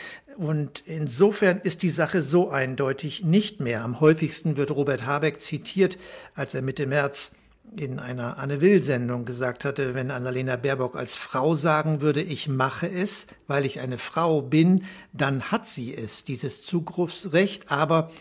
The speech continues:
weder Annalena noch ich argumentieren so, so hieß es danach. Also, äh, die Kriterien scheinen nicht völlig klar. Das größte Manko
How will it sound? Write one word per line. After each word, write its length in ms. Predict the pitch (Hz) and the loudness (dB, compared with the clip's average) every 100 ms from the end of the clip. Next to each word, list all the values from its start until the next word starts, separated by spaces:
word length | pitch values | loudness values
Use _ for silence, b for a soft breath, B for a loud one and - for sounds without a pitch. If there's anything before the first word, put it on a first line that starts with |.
| B B | B B
weder 400 | 131 165 175 156 | 4 6 8 4
Annalena 500 | 147 143 135 135 135 | 2 0 0 0 -2
noch 260 | 127 131 - | 0 -2 -2
ich 280 | 175 160 - | -4 -4 -6
argumentieren 880 | 135 139 135 123 120 - 269 165 120 | -8 -4 -4 -4 -6 -2 2 2 0
so, 300 | 113 127 110 B B B B | -4 -4 -4 B B B B
so 180 | - 147 | -4 -2
hieß 260 | 131 139 139 | 0 -2 -4
es 160 | - | -4
danach. 500 | 131 120 123 143 - | -2 0 2 0 0
Also, 360 | 165 147 160 156 B B B - | 0 4 4 2 B B B 0
äh, 260 | 165 156 196 - 247 - | 2 2 0 -8 -18 -12
die 400 | 208 - 175 185 | -10 -4 -2 0
Kriterien 560 | 190 - 214 214 202 | -2 2 2 4 4
scheinen 440 | 185 196 175 175 165 | 4 0 2 2 4
nicht 240 | 175 - | 2 -2
völlig 400 | - 170 151 - | -2 0 0 -4
klar. 220 | - 170 | -2 0
Das 200 | 175 165 | 2 0
größte 320 | - 170 170 156 | 4 4 4 2
Manko 580 | 143 156 160 165 160 | 2 2 2 2 2